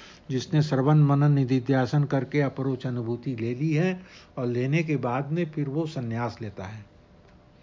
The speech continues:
जैसे तपोवन महाराज, रमन महर्षि, याज्ञवल्क आदि आदि। दूसरा होता है विविधिशा संन्यास कि वेत्तुम इच्छा, मैं, अ,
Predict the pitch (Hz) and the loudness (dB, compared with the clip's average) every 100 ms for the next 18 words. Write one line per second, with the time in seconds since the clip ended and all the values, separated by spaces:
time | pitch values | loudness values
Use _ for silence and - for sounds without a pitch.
0 | - _ - - - - - - 131 110 | -20 _ -20 -20 -20 -20 -20 -8 -6 -2
1 | 151 139 120 117 110 101 101 98 101 101 | -2 -4 -6 -6 -6 -6 -6 -6 -8 -8
2 | 101 101 85 - - - 139 123 113 104 | -10 -12 -14 -18 -20 -16 -12 -8 -8 -8
3 | 98 107 107 92 - 107 104 107 113 110 | -8 -6 -8 -10 -10 -8 -8 -8 -8 -8
4 | 104 104 107 110 110 107 107 104 104 107 | -10 -10 -12 -14 -14 -14 -16 -16 -18 -20
5 | - - - - - - - - - - | -20 -20 -20 -20 -20 -20 -20 -20 -20 -20
6 | - - - - - - - - - - | -20 -20 -20 -20 -20 -20 -20 -20 -20 -6
7 | 135 151 185 180 175 185 175 151 160 156 | -2 2 8 8 8 6 6 6 4 0
8 | 185 202 - 175 170 180 185 - 139 156 | 4 4 4 2 2 2 2 0 2 4
9 | 156 202 185 160 156 180 170 160 123 135 | 4 4 4 2 2 2 4 2 0 -6
10 | - - 127 135 135 131 | -10 -12 -10 -8 -8 -8